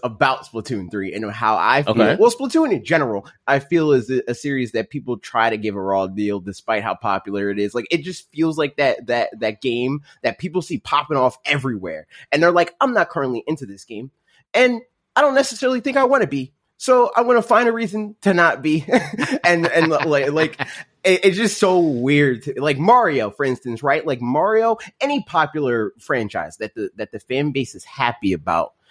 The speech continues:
Speaker 1: you can look at it and, and, uh, be reductive about it, where it's like, "Oh,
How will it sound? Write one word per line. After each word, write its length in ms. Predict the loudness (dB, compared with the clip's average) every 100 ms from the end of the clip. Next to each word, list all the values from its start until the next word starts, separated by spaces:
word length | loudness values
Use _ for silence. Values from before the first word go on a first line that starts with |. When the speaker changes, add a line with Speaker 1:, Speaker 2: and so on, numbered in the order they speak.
| _ -20
Speaker 1:
you 180 | -4 -4
can 340 | 0 0 0 -4
look 420 | -8 -2 0 2
at 260 | 4 4 4
it 220 | 2 -2 -6
and, 380 | -4 -2 -4 -6
and, 320 | -6 -4 -6 -4
uh, 580 | -4 -4 -4 -6 -8 -10 -16 -20 -16
be 120 | -8 -2
reductive 640 | 0 4 2 2 -10 -10
about 340 | -10 -6 -6
it, 120 | -8 -6
where 140 | -4
it's 160 | -4 -4
like, 160 | -4 0
"Oh, 300 | -2 -2